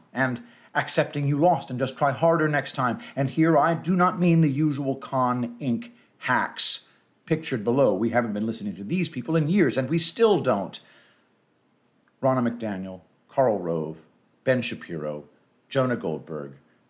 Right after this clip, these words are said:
Rich Ra-, Lowry, Bill Kristol, Stephen Hayes, George W. Bush, Mister Meghan McCain, Ben Domenech,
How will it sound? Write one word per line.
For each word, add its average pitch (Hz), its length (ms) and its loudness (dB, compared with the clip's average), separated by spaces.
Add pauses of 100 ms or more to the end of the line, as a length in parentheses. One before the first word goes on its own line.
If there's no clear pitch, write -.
(180)
Rich 143 300 -2
Ra-, - 180 -2 (100)
Lowry, 82 360 0 (120)
Bill 131 240 0
Kristol, 85 600 -6
Stephen 120 480 0
Hayes, 95 400 -4
George 135 380 0
W. 104 320 0
Bush, 87 500 -6 (640)
Mister 156 320 2
Meghan 127 320 2
McCain, 120 500 2
Ben 117 260 0
Domenech, 107 500 0